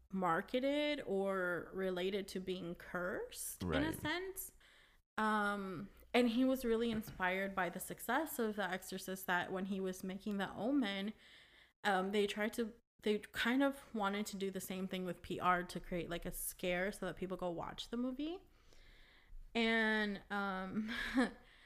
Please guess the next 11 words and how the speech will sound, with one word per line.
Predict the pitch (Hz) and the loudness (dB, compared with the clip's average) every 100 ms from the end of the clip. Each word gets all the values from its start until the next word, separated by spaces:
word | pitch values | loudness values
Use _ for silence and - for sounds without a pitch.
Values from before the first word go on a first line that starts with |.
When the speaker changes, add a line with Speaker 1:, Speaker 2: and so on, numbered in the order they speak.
| - 214 | -6 4
Speaker 1:
I | |
don't | 226 269 | 8 8
know | |
if | 285 | 8
you | 285 | 6
guys | 247 233 233 | 4 4 2
know | 180 196 | 2 2
this, | 233 247 - | 2 0 -2
but, | 190 | -2
like, | 190 170 - | -2 -4 -4
okay, | 208 170 180 | -4 -4 -4